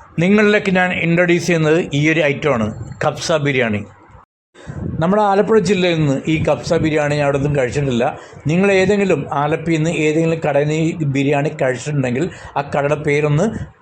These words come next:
കമന്റ് ബോക്സിൽ രേഖപ്പെടുത്തുക. സംഭവം ടേസ്റ്റ് പറഞ്ഞാൽ ഒടുക്കത്തെ ടേസ്റ്റ് ആട്ടോ. ഈ ഒരു കബ്സ റൈസിൻ്റെ പ്രത്യേകത എന്തെന്ന് വെച്ചാൽ വേറൊന്നുമല്ല, നമ്മൾ ഇത്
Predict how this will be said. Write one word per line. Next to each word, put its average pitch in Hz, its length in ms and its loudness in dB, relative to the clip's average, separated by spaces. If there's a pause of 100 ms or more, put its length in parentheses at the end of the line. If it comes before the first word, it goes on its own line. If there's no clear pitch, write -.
കമന്റ് 156 300 0
ബോക്സിൽ 156 300 0 (160)
രേഖപ്പെടുത്തുക. 123 480 0 (520)
സംഭവം 156 380 0 (120)
ടേസ്റ്റ് 151 380 0
പറഞ്ഞാൽ 170 200 0 (200)
ഒടുക്കത്തെ 165 600 0
ടേസ്റ്റ് 135 240 0
ആട്ടോ. 110 160 0 (1500)
ഈ 147 100 0
ഒരു 175 180 0
കബ്സ 165 240 -2 (160)
റൈസിൻ്റെ 170 400 0
പ്രത്യേകത 165 500 -2
എന്തെന്ന് 147 240 0
വെച്ചാൽ 143 300 -4
വേറൊന്നുമല്ല, 135 360 0 (460)
നമ്മൾ 143 160 0 (320)
ഇത് 151 140 2